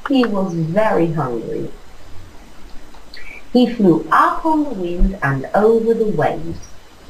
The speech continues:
He flew all the way back home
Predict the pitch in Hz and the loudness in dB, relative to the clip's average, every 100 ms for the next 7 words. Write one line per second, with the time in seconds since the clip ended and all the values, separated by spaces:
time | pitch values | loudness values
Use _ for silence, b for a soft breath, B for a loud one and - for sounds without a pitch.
0 | - - 196 196 - 190 180 120 - 226 | -10 2 4 4 2 6 8 8 4 6
1 | 277 320 330 330 320 294 175 160 156 - | 8 8 8 8 6 4 4 4 4 6
2 | - - - - 120 - 139 165 | 6 4 0 -2 0 2 2 0